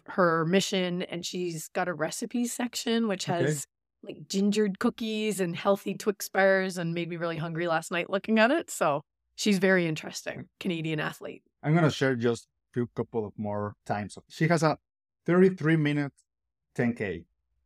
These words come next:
Speaker 2: at age, at age four. She did it last,
Speaker 1: Thirty-three.
Speaker 2: her fastest ten K ever,
Speaker 1: Oh.
Speaker 2: and she's been running for a lot. It was last year. What, what, her miles, she has the record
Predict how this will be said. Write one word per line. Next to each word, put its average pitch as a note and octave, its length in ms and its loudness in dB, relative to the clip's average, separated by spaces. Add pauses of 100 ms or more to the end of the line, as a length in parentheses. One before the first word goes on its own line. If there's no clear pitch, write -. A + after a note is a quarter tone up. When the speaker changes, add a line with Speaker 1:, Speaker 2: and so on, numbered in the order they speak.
(300)
Speaker 2:
at G#2+ 140 -4
age, G#2+ 220 -6 (880)
at A2 100 -4
age B2+ 160 -6
four. G2+ 220 -6
She D3 160 0
did E3+ 200 8
it - 40 2
last, C#3+ 220 6
Speaker 1:
Thirty-three. F#3 420 -2 (300)
Speaker 2:
her D#3 140 10
fastest G3+ 680 4
ten E3 180 2
K D3+ 160 4
ever, B2 380 0
Speaker 1:
Oh. - 100 -2
Speaker 2:
and A#2+ 80 0
she's D3+ 180 2
been C#3 200 2
running B2 240 4
for F#2+ 340 -6 (560)
a - 180 -20
lot. F2+ 200 -8 (640)
It A2+ 160 -2
was A2+ 200 0
last G2 260 -4
year. E2 200 -8 (800)
What, B2+ 320 -4
what, B2 280 -2 (920)
her C#3+ 160 8
miles, D#3 420 6
she E3 140 4
has D#3+ 180 4
the C#3+ 180 4
record D#3 560 4